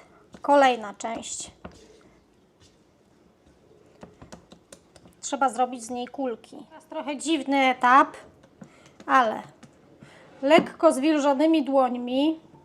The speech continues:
nabieramy sobie masę. Możemy ją podzielić tak, jak chcemy, nie wiem, na trzy części. Ona jest jeszcze ciepława.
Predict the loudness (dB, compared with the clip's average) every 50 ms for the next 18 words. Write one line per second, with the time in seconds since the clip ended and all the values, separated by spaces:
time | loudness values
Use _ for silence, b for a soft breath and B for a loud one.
0 | _ _ _ b b b b b -16 -6 -2 0 0 0 2 2 4 4 4 4
1 | 4 2 0 0 -2 -4 -4 -4 -4 -2 -4 -4 -4 -4 -6 -4 -2 0 0 0
2 | -2 -4 -8 _ -14 -10 -8 -8 -6 -6 -6 -6 -6 -6 -6 -4 -4 -4 -4 -6
3 | -8 -14 -14 -14 -12 -14 -14 -14 -16 -16 -14 -12 -10 -10 -10 -12 -12 -12 -14 -14
4 | -14 -16 -16 -16 -16 -16 -14 -14 -10 -8 -6 -8 -8 -8 -10 -8 -6 -4 -4 -4
5 | -4 -6 -10 -12 -12 -12 -8 -8 -8 -8 -6 -4 -4 -4 -2 0 0 0 0